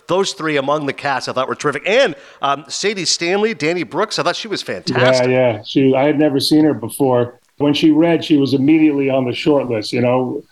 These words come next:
Speaker 2: and it wasn't long till we knew, you know, we wanted to get the kid first and see who matches well with him. And the kid, finding the kid was not easy because he had to be able to play basketball also.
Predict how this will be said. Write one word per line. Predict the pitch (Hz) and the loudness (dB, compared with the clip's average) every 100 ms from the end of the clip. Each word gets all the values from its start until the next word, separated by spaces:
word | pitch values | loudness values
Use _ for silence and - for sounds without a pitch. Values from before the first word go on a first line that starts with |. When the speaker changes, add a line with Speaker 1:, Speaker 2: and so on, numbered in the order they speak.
| _ | _
Speaker 2:
and | 135 131 127 127 | -2 0 2 2
it | 120 135 | 2 2
wasn't | 156 170 165 | 2 4 4
long | 151 147 143 | 4 2 0
till | - 135 123 | 0 0 0
we | 123 | -2
knew, | 120 131 127 127 | 2 2 4 2
you | |
know, | 156 147 | 4 4
we | 175 | 4
wanted | 185 190 165 | 4 2 2
to | 156 | 0
get | 160 156 - | 0 -2 -6
the | 123 | -6
kid | - 180 160 117 | -2 0 0 -2
first | - 147 98 - - _ _ _ _ | 0 0 0 -6 -12 _ _ _ _
and | 127 127 120 113 | -2 0 0 -2
see | - 156 139 | 0 2 4
who | 139 135 | 2 2
matches | 139 135 131 131 110 | 2 0 0 -4 0
well | 120 135 127 113 | 2 2 2 0
with | 135 113 | -2 0
him. | 143 110 190 - _ _ _ _ - | 0 0 -6 -14 _ _ _ _ -4
And | 127 | 0
the | 127 | 0
kid, | - 220 190 135 | 2 2 2 0
finding | 175 165 160 | 0 2 2
the | 135 - | 0 -4
kid | - 233 147 | 2 2 2
was | 139 | -2
not | 147 143 151 | 0 2 4
easy | 165 123 120 | 4 2 -4
because | 123 143 127 117 - | -4 0 0 0 0
he | 143 | 2
had | 143 151 | 2 0
to | 143 | -2
be | 143 | 2
able | 143 135 127 | 2 2 0
to | |
play | - 131 | 0 0
basketball | 117 170 160 135 - 113 | 0 0 0 -4 0 0
also. | 123 151 139 127 92 | 2 2 0 -4 -8